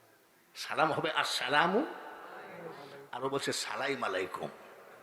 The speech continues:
আমি তখনই বুঝতে পারিছি, হ্যাঁ, ঠিক আছে। এই, তুমি একটা মাত্র মেয়ে, মে-, মুসলমানের মেয়ে, তো মেথরের ছেলের সাথে তুমি বিয়ে করবা,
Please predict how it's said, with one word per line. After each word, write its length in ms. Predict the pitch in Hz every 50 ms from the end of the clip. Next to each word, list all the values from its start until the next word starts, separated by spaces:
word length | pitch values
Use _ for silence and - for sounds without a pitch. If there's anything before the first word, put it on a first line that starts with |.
| - - - - - - - - - - - - - - - 120
আমি 80 | 135 131 -
তখনই 320 | 135 117 - 165 170 160
বুঝতে 320 | 143 139 143 - - - 131
পারিছি, 440 | 107 120 117 117 104 - 110 101 92 -
হ্যাঁ, 140 | - - 90 -
ঠিক 140 | - 95 -
আছে। 220 | - - - - - - - - _ - - - - - - - - - - - - - - - -
এই, 80 | 156 147 - - - - - - - - - - - - - - - - - - - - - - -
তুমি 200 | - 147 165 160
একটা 340 | 151 156 151 - - - 202
মাত্র 440 | 175 170 165 - - - 156 139 120 - - - - 117
মেয়ে, 300 | 127 135 127 127 165 151 - - - - - - - - - - - - - -
মে-, 580 | 113 117 117 131 143 - - - - - - -
মুসলমানের 600 | 123 135 135 - - 185 175 139 127 113 107 104
মেয়ে, 240 | 90 87 78 76 - - - - - - - -
তো 100 | - 139
মেথরের 600 | 123 110 127 143 156 - - - 233 262 269 269
ছেলের 340 | - - - - 240 240 208
সাথে 320 | - - - 220 220 220
তুমি 260 | - - 214 196 190
বিয়ে 260 | 175 135 160 185 185 180
করবা, 340 | 180 185 175 165 151 156